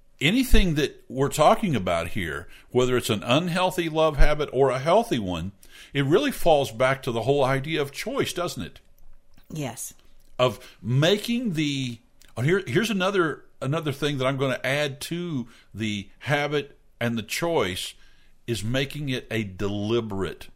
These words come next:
Speaker 1: choice
Speaker 2: Mm-hmm. Mm-hmm.
Speaker 1: and a deliberate habit.
Speaker 2: Mm-hmm.
Speaker 1: I mean, if you are going to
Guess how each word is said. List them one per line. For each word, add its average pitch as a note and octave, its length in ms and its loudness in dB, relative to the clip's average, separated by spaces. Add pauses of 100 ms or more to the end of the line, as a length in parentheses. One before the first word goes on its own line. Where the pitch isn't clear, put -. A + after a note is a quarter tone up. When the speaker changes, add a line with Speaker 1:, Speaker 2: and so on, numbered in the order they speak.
(520)
Speaker 1:
choice F#3 640 -4
Speaker 2:
Mm-hmm. F3 180 -6 (420)
Mm-hmm. E3 320 -10
Speaker 1:
and G#2+ 120 -2
a A2 80 -2
deliberate A2 880 0
habit. F#2+ 640 -6 (220)
Speaker 2:
Mm-hmm. C#3+ 340 -12 (1300)
Speaker 1:
I A#2+ 40 -6
mean, C3+ 200 -2
if C3 200 -2
you G3 340 -2
are C3 180 6
going C#3 420 -2
to A2 520 0